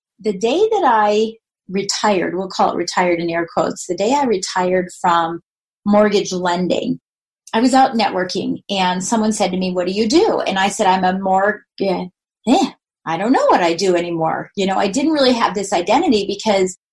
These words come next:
the identity I had built was this success, right? And, and that was my identity. And I knew that I was making a transition in my life. And,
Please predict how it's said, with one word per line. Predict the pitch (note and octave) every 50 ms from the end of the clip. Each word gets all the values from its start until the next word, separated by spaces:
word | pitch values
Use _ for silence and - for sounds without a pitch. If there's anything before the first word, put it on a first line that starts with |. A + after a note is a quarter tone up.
| _ _ _ _ _ _ -
the | A3 A3 G#3+
identity | G3+ G#3 F#3+ F#3 A3 A3 B3 C4+ C4 B3+ A3+ G3+
I | F#3 F#3
had | G3+ G3 G3+ G3 E3+ D#3+
built | A3 C4 C4+ A#3 G#3+ - -
was | F3 F3 F3+ F3+ F3+ F3 F3+ F3+ - - - _ _ _ _ _ _ _ _ _ _
this | - F#3 F#3 F#3 - -
success, | F#3 F#3 - - C#4 - - - - - - - - _ -
right? | F3 F3 F3+ G3+ A#3+ B3+
And, | C4+ - G3 G3 F#3+ D#3
and | E3+ F3+ F3+ F3
that | F#3+ G3 A#3 C#4+ C4+ B3
was | G#3+ G#3 -
my | G#3 F#3 F3 F3 D#3+
identity. | D#3+ E3+ F#3 G#3+ B3+ D#4 C#4 G3 E3+ E3 - - _ _ _ _ _ _ _ _ -
And | G#3+ A#3
I | A3+
knew | A3+ A3+ A#3 B3+ C#4 D#4+ E4+ E4+ C4+
that | B3 G#3+ G3+ G#3 -
I | - G3 G3+
was | G#3 G#3 F#3 G3+
making | G3+ G3 G3 - G3+ F#3
a | F#3
transition | - - G3 F#3 F#3 F#3 F#3+ F3+ - - F#3+
in | F3 E3+
my | E3 E3+
life. | E3+ E3 E3 E3+ E3+ - -
And, | E3 E3+ F3 -